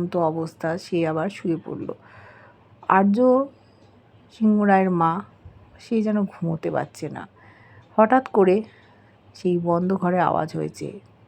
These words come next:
কাজ করে একটি মেয়ে, সেও ছুটে এসছে, আর্যর মাও গেছে। এতদিন পর আবার যেন জেগে উঠেছে। মেয়েটিকে বলেছে যে,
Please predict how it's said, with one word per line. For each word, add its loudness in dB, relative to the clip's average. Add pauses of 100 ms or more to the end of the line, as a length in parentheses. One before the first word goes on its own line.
(360)
কাজ 6
করে 0
একটি -4
মেয়ে, -2
সেও -4
ছুটে -6
এসছে, -4 (1200)
আর্যর 2
মাও 4
গেছে। 0 (1900)
এতদিন 0
পর 4 (380)
আবার 0
যেন -2 (100)
জেগে -4
উঠেছে। -10 (1300)
মেয়েটিকে 2
বলেছে 2 (760)
যে, -4